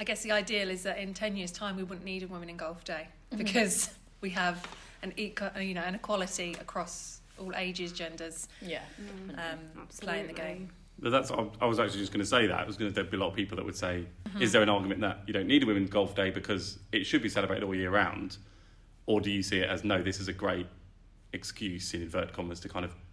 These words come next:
Speaker 4: to celebrate, and it's a chance for clubs, as you touched on, to put on special days and do special things? Is it,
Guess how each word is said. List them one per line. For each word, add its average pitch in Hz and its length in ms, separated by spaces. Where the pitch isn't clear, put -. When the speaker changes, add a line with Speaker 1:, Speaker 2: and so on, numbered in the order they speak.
Speaker 4:
to 170 120
celebrate, 92 400
and 101 80
it's 101 100
a 110 60
chance 104 400
for - 80
clubs, 98 320
as 90 80
you 92 80
touched - 300
on, 101 140
to 87 160
put - 160
on 95 120
special 98 300
days 85 380
and 85 120
do 98 140
special 92 320
things? 85 300
Is 95 80
it, - 80